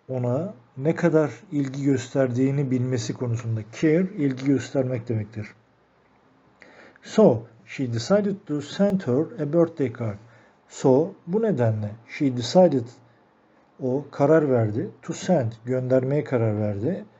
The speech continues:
her, ona bir doğum günü kartı. Yani Sharon, arkadaşının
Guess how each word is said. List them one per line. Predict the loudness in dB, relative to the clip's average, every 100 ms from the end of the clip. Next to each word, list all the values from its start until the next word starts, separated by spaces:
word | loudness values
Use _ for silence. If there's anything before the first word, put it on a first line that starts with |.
| _ _ _
her, | 2 2 2 -2
ona | 0 2 2 -2 -6 -18 _ _ _ -20
bir | -18 -6 0 2 2 -2 _ _ _ 0
doğum | 0 2 2
günü | 0 0
kartı. | -4 -4 -6 -10 -12 _ _ _ _ _ _
Yani | 2 2 2 0 -4 -10 -20
Sharon, | 0 4 4 4 0 -8 -20 _ _ -6
arkadaşının | -4 -2 0 0 0 0 0 -2